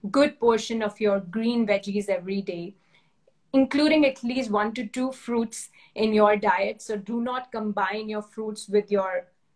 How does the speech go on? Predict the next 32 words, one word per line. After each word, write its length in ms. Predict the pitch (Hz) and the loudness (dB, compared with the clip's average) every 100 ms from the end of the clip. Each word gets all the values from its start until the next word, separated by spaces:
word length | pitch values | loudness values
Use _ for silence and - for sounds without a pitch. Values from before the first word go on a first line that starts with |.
| - | -2
uh, 120 | 208 | 2
main 480 | 208 220 233 254 247 | 4 4 2 2 0
meal. 240 | 240 302 - | 0 -2 -2
It 180 | 214 | -4
could 200 | - 208 | 0 -2
be 80 | 208 | -2
your 200 | 196 185 | -2 -4
snack, 500 | - - 226 233 311 | -6 -4 2 2 2
or 100 | 214 | 0
it 180 | 196 190 | -2 -2
could 180 | 202 180 | -8 -8
be 100 | 190 | -6
your 320 | 190 185 185 _ _ | -4 -2 -6 _ _
first 600 | - - 247 254 262 - | -14 -4 2 2 0 -8
thing 260 | 233 233 233 | -6 -6 -6
in 200 | 208 214 | -6 -4
the 200 | 214 208 | -2 -2
morning 640 | 208 214 214 240 311 349 294 | -2 -4 -2 -4 -6 -4 0
after 260 | 202 208 | -2 0
your 200 | 208 202 | -2 -2
workout, 600 | 190 202 285 - 330 339 | 0 -2 -2 -2 -2 -2
maybe. 420 | 277 269 254 311 - _ _ | -4 -6 -6 -10 -12 _ _
So, 400 | - 240 233 226 | -4 2 2 2
uh, 320 | - 214 202 196 | -2 -4 -4 -4
increasing 640 | 240 233 269 277 262 277 | -8 -6 -6 -4 -2 -2
your 140 | 240 214 | -2 -4
fruit 320 | - 254 247 | -6 -8 -4
intake. 500 | 226 233 220 214 - _ _ _ _ _ _ - - _ - | -4 -2 2 2 0 _ _ _ _ _ _ -20 -20 _ -16
Thirdly, 680 | - 254 285 254 254 269 - | 0 8 8 6 -2 -6 -6
taking 420 | 254 240 269 277 233 | -8 -6 -6 -6 -4
enough 380 | 233 226 226 - | -4 -4 -6 -6
rest. 560 | 208 220 269 262 - | -4 -2 -2 -4 -20